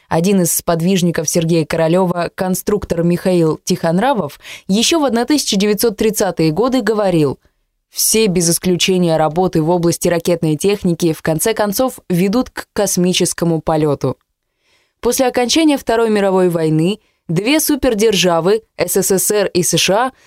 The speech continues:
вступили в фазу противостояния и наращивания ядерного вооружения.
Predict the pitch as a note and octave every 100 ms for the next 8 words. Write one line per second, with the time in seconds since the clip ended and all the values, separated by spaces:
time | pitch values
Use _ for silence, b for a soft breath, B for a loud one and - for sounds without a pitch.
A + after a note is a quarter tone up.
0 | b - - A3 D#4 D4 - C4 C4 A#3+
1 | - G#3 G#3 F#3 F3+ F3 F3 E3 D#3 C#3+
2 | F3 F3 E3 G#3 - G#3+ G#3+ G#3 G3 F3+
3 | F3+ F3+ F3 E3+ E3+ E3 E3+ E3+ D#3 E3
4 | D3 C3+ -